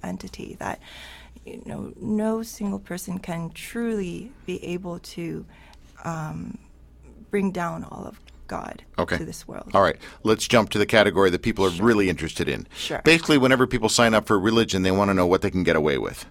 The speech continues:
Speaker 1: Okay. <laughs>
Speaker 2: Right? Uh, it's like, "What are the rules? What can I do? What can I, can I have sex before marriage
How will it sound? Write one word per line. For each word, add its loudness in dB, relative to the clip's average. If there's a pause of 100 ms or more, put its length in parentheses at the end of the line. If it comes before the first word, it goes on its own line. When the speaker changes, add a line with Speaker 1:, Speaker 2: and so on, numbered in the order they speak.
(840)
Speaker 1:
Okay. 6
<laughs> -4
Speaker 2:
Right? 8
Uh, 10
it's 6
like, 8
"What 8
are 8
the 6
rules? 10
What 8
can 6
I 8
do? 6
What 6
can 4
I, 6
can 6
I 8
have 6
sex 4
before 6
marriage 8